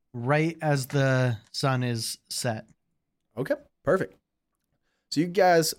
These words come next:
Speaker 2: get into your vehicles. What are the driving arrangements like for this? And describe what your vehicles look like, which ones you picked.
Speaker 1: So, uh, Spielberg is in the, uh, Red Scarlet's, uh, Corvette,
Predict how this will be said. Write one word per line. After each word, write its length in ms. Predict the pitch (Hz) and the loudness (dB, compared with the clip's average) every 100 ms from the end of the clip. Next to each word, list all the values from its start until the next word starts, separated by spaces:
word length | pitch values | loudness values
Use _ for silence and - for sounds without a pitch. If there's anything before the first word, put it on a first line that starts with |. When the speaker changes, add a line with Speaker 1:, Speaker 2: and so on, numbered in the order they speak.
| 120 117 | -10 -2
Speaker 2:
get 160 | 151 | 0
into 200 | 156 143 | 0 -2
your 100 | 131 | -2
vehicles. 380 | 110 110 113 104 | 0 -2 -4 -4
What 120 | 165 | 0
are 40 | 156 | 0
the 100 | 110 | 0
driving 480 | 107 107 107 101 | 0 2 2 -2
arrangements 640 | 90 85 90 82 92 90 - | -4 -6 -8 -8 -8 -8 -8
like 220 | 69 - | -10 -12
for 120 | - | -16
this? 280 | - 50 - | -14 -10 -6
And 120 | 113 | -4
describe 360 | 113 - 170 160 | -4 0 0 2
what 100 | 131 | -2
your 80 | 117 | 0
vehicles 380 | 117 113 110 | 0 0 -6
look 140 | 104 98 | -6 -6
like, 160 | 98 | -6
which 140 | 107 - | -6 -6
ones 180 | 107 95 | -6 -6
you 60 | |
picked. 280 | - 87 - - _ _ _ _ _ _ | -10 -10 -14 -20 _ _ _ _ _ _
Speaker 1:
So, 240 | - 135 135 | -4 0 0
uh, 160 | 127 | -2
Spielberg 680 | 123 - 165 175 170 180 170 | -4 -4 0 0 0 0 0
is 120 | 151 | 0
in 260 | 151 147 135 | 0 0 0
the, 260 | 131 135 | 2 2
uh, 300 | 131 123 117 117 - _ _ | 2 0 -2 -8 -14 _ _
Red 220 | 143 147 | -2 -2
Scarlet's, 720 | - 151 143 143 143 143 - - _ _ _ _ _ _ _ | -2 0 0 0 -2 -4 -12 -14 _ _ _ _ _ _ _
uh, 320 | 151 127 113 113 | -2 0 0 -4
Corvette, 640 | - 135 123 143 233 - | -2 0 2 0 -2 -8